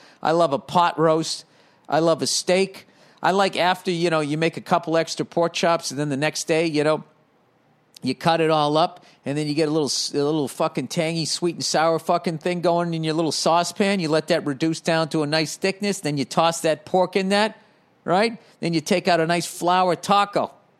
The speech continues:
Okay, you make yourself a little fucking, uh, white boy carnitas, whatever the fuck that shit's called. Um, I'm on a massive tear right now, hitting, like, every fucking taco stand possible.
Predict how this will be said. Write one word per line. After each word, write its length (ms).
Okay, 200
you 100
make 200
yourself 340
a 40
little 260
fucking, 480
uh, 220
white 320
boy 180
carnitas, 1800
whatever 260
the 80
fuck 280
that 140
shit's 260
called. 340
Um, 580
I'm 120
on 100
a 60
massive 500
tear 220
right 180
now, 160
hitting, 300
like, 200
every 240
fucking 420
taco 360
stand 380
possible. 560